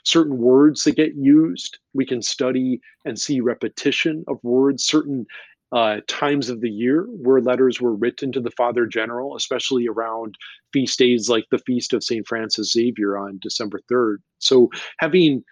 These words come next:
these kinds of materials available, I think we'll see great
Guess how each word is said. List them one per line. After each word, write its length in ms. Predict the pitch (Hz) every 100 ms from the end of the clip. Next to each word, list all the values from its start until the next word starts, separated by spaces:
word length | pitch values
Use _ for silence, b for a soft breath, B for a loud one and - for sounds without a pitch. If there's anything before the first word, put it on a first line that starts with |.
| b -
these 220 | 180 170
kinds 460 | - 170 175 165 143
of 160 | 131
materials 640 | 131 - 147 147 139 123 120
available, 800 | 104 120 131 131 120 120 120 -
I 100 | 135
think 240 | - 151 -
we'll 140 | 135
see 320 | 113 - 131 107
great 380 | 117 120 120